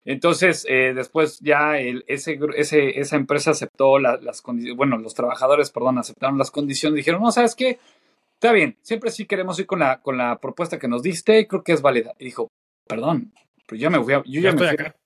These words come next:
Speaker 2: Sí.
Speaker 1: Sí, o sea, perdón, pero, pero, pero no, yo, yo se los dije, lo comenté, de hecho no, querían irse a una demanda, no lo hicieron, bueno, más bien, no iba a proceder, porque realmente por escrito se planteó de que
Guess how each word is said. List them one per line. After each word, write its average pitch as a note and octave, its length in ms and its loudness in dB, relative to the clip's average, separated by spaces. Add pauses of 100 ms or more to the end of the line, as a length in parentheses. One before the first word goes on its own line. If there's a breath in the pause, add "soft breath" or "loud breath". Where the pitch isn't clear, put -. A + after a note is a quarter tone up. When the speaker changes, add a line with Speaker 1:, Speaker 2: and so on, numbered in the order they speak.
(420)
Speaker 2:
Sí. - 220 -10
Speaker 1:
Sí, C4 220 2
o C#3+ 80 0
sea, F3+ 320 -2 (420)
perdón, G#3 400 0
pero, D#3 360 2 (300)
pero, A2+ 220 -10 (100)
pero A2 140 -12
no, F#3 480 0
yo, D3 140 2 (100)
yo D#3+ 120 -4
se - 120 -2
los F3 160 2
dije, D3 420 2
lo D#3+ 160 2
comenté, C#3 460 0
de F3 80 2
hecho F3 180 -2
no, E3 340 0 (720)
querían D3 280 0
irse D#3+ 180 -4
a E3 40 -2
una D#3+ 120 0
demanda, D3+ 440 -4
no C#3+ 180 -6
lo D3+ 100 -2
hicieron, C#3 560 -4
bueno, C3 200 0
más C3+ 160 -2
bien, C#3 180 -10 (240)
no C#3+ 140 -4
iba E3 140 2
a D#3 80 0
proceder, C3+ 480 -8
porque A2+ 260 -12
realmente C3 400 -4
por C#3+ 180 -2
escrito B2+ 680 -2 (300 soft breath)
se - 220 -6
planteó A#2+ 800 -2 (440)
de B2 260 -2
que C3+ 360 0